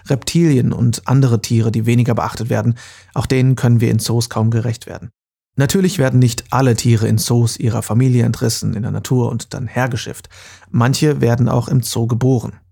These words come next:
Das Problem ist, dass hier selten nach Tierwohl entschieden wird, welches Tier Nachwuchs bekommt und wo dieser aufwächst, sondern eher danach, welcher Zoo einen Besuchermagneten braucht.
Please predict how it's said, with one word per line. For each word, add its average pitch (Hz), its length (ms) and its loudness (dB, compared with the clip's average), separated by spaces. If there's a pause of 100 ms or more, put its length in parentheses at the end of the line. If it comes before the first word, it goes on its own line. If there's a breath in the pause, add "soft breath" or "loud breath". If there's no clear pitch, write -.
(640)
Das 117 160 -4
Problem 143 460 0
ist, - 400 -8
dass - 200 -4
hier 160 420 0 (280 loud breath)
selten 123 480 2
nach 113 220 2
Tierwohl 127 520 2
entschieden 110 480 -2
wird, 120 220 0 (380 loud breath)
welches 120 520 -2
Tier 117 300 0
Nachwuchs 110 560 -4
bekommt 123 440 -4
und 113 200 -4
wo 120 140 2
dieser 113 280 0
aufwächst, 160 440 -4
sondern 131 260 2
eher 123 200 0
danach, 117 360 0 (340 loud breath)
welcher 120 440 0
Zoo 117 380 0
einen 110 320 0
Besuchermagneten 127 840 0
braucht. - 360 -16